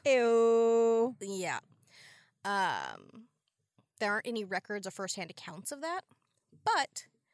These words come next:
Speaker 2: uh, there was an investigative newspaper article that did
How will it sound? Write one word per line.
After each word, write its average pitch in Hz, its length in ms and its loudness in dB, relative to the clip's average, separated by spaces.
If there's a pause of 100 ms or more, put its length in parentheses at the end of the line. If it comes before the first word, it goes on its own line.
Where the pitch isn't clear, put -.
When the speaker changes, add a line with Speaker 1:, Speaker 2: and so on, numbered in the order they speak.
(560)
Speaker 2:
uh, 196 260 2
there 202 140 -6
was 202 360 -2 (160)
an 196 180 -4
investigative 202 540 -6
newspaper 220 540 -6
article 180 500 -8
that 175 200 -4 (260)
did 214 340 -4